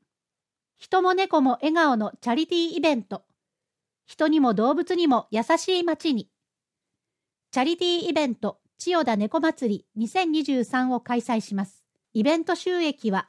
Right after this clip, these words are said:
飼い主のいない猫のための医療費などに活用します。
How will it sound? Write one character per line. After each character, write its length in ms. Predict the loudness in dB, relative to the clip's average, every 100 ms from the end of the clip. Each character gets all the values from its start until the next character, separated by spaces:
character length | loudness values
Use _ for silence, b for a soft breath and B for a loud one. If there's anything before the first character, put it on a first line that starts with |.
| _
飼 160 | -4 -2
い 80 | 0
主 240 | -2 -2
の 120 | -2
い 100 | 0
な 140 | 0 0
い 60 |
猫 240 | -2 -2 -2
の 100 | -2
た 120 | -2
め 120 | -2
の 180 | -2 -4
医 100 | -2
療 180 | 0 0
費 160 | 0 -2
な 100 | -2
ど 80 | -2
に 140 | -4
活 280 | -6 -10 -4
用 140 | -4
し 140 | -4 -8
ま 120 | -8
す。 220 | -12 _